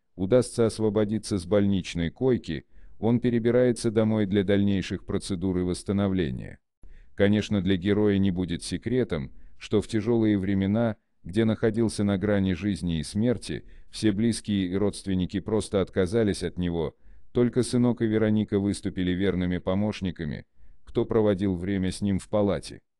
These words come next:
Этот эпизод становится решающим, ведь парень стал ещё больше ненавидеть супругу, Алину и друзей,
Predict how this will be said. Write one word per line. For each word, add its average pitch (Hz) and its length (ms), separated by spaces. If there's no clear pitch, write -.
Этот 104 300
эпизод 107 460
становится 95 580
решающим, 87 840
ведь 92 280
парень 113 320
стал 107 280
ещё 95 360
больше 95 340
ненавидеть 92 560
супругу, 90 680
Алину 90 400
и 82 60
друзей, 82 580